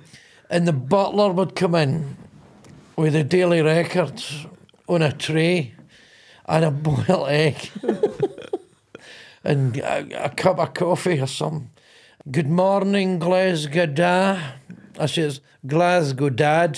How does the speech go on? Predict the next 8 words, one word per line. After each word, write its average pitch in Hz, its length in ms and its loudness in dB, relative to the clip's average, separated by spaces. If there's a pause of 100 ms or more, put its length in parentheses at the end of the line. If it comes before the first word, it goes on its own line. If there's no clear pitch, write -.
(120)
to 190 100 -2
you." 156 360 0 (280)
<laughs> - 40 -20 (500)
And, 170 360 2 (800)
"Good 143 180 -2
morning, 156 460 2
Glasgow 143 560 2
Dad. 151 480 2